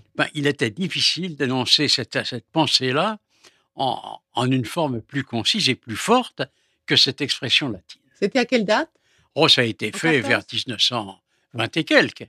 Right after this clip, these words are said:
Speaker 2: Ah oui, donc c'était prémonitoire, d'ailleurs. Enfin, c'était, non, pas prémonitoire.
Speaker 1: Ah.
Speaker 2: Heureusement pour nous, pas prémonitoire.
Speaker 1: <laughs> Heureusement que ça n'a pas été
Speaker 2: <laughs>
Speaker 1: totalement prémonitoire.
Speaker 2: Mais
Speaker 1: Ça ne l'est
Speaker 2: malheureusement,
Speaker 1: pas resté, en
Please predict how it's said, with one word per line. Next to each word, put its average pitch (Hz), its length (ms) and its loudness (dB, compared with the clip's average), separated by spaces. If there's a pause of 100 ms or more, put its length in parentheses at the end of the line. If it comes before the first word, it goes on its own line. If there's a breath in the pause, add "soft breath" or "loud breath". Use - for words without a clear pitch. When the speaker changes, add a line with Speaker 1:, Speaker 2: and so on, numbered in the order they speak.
(220)
Speaker 2:
Ah 254 160 -6
oui, 277 140 -2
donc 240 280 -4
c'était 254 380 -2
prémonitoire, 165 720 -4
d'ailleurs. 143 220 -8
Enfin, 180 160 0
c'était, 196 280 -6
non, 175 160 -4
pas 170 180 -2
prémonitoire. 160 640 -2
Speaker 1:
Ah. 196 40 4
Speaker 2:
Heureusement 202 280 0
pour 180 200 -2
nous, 269 120 -2
pas 160 160 -2
prémonitoire. 156 680 -4
Speaker 1:
<laughs> - 60 2
Heureusement 180 100 4
que - 60 0
ça - 140 -4
n'a 135 100 0
pas 151 200 4
été 139 200 2
Speaker 2:
<laughs> - 20 -6
Speaker 1:
totalement 151 460 4
prémonitoire. 123 800 -4
Speaker 2:
Mais 226 240 2
Speaker 1:
Ça - 0 -
ne 160 60 2
l'est 220 100 0
Speaker 2:
malheureusement, 302 320 6 (100)
Speaker 1:
pas 170 60 12
resté, - 420 4
en - 40 -10